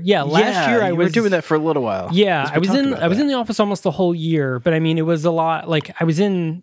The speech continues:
Speaker 1: I was running a whole building, so I was, like, walking
Speaker 2: Yeah.
Speaker 1: around a building a lot, and especially whenever we were filming, you know. But I spent the first five, six months of last year at home because the pandemic
Speaker 2: Yeah.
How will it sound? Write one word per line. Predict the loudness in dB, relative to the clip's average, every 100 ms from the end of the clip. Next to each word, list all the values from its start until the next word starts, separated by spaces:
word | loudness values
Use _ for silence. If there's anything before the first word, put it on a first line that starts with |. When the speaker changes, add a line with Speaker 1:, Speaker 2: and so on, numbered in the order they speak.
| -4
Speaker 1:
I | -2
was | 0
running | 0 0 0
a | -2
whole | -2 -2
building, | -2 -4 -2 -2 -2 -4
so | -2
I | -2
was, | 0
like, | -2 -4 -10
walking | -6 -2 0 0
Speaker 2:
Yeah. | 0
Speaker 1:
around | 0 0 0
a |
building | -2 -4 -2 -2
a |
lot, | 0 -2 -2
and | -6
especially | -6 -6 -6 -4
whenever | -4 -4 -6
we | -8 -10
were | -12
filming, | -2 0 0 0 -2 -4 _ -20 -20 -20 _ -2
you | 0
know. | 0
But | 0 -2 -2 -4
I | -4
spent | 0 -2 -2 -6 -16 _ _ _
the | -8 -8
first | -2 -2 -2 -10 -20
five, | -20 -20 -20 -6 -2 0 0 -4
six | -6 -8 -4
months | -2 -2 -2 -8 -18 -6
of | -4 -2
last | -4 -4 -4 -4
year | -2 -2
at | -6 -8
home | -2 -2 -2 -4 -8 _ _ _ _ -6
because | -6 -2 -2 0 -4 -6 -10 -6
the | -6
pandemic | -2 -2 0 0 0
Speaker 2:
Yeah. | -2